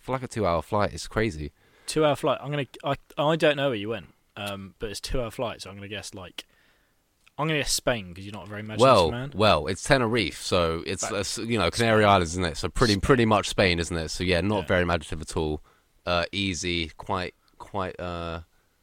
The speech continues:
Speaker 1: at ease with the lockdown procedures. I t-, actually took a, took a test, and I, they didn't even ask. You know, that's twenty-five quid gone. Um,
Speaker 2: That is, that is a steep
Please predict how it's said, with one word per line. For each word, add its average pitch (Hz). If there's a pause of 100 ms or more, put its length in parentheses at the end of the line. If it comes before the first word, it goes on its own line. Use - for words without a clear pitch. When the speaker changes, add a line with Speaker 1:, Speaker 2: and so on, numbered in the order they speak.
(280)
Speaker 1:
at 95
ease 90
with 85
the 90
lockdown 85
procedures. 82
I 127
t-, -
actually 117
took -
a, 82 (1040)
took 92
a 85
test, 98
and 90
I, 90
they 92
didn't 92
even 85
ask. 87
You 95
know, 92
that's 87
twenty-five 87
quid 87
gone. 85 (580)
Um, 85 (400)
Speaker 2:
That 113
is, 104 (100)
that 117
is 110
a 104
steep -